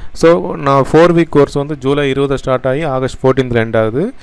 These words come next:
eight weeks course set one வந்து ஜூலை ட்வென்டியில் start ஆகி செப்டம்பர் பதினொன்றில் end ஆகுது. Similar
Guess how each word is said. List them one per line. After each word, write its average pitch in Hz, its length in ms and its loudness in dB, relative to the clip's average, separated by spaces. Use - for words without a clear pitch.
eight 143 280 2
weeks - 480 -4
course 131 280 4
set - 260 -2
one 131 160 2
வந்து 127 260 -2
ஜூலை 131 260 4
ட்வென்டியில் 131 400 0
start 123 340 2
ஆகி 131 240 2
செப்டம்பர் 127 600 2
பதினொன்றில் 120 440 2
end 110 140 0
ஆகுது. 110 340 2
Similar 170 260 2